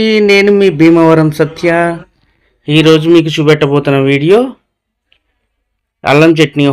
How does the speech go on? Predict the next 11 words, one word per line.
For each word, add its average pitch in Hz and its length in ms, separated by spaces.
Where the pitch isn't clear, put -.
హోటల్ 156 360
స్టైల్లో 165 420
మనం 170 160
ఇంట్లో 147 280
చేసుకునే 160 360
విధంగా, 151 360
ఇంట్లో 170 240
చేసుకుంటానికి 160 680
సరిపడగా 151 420
కొలతలతో 147 500
చేసి 180 200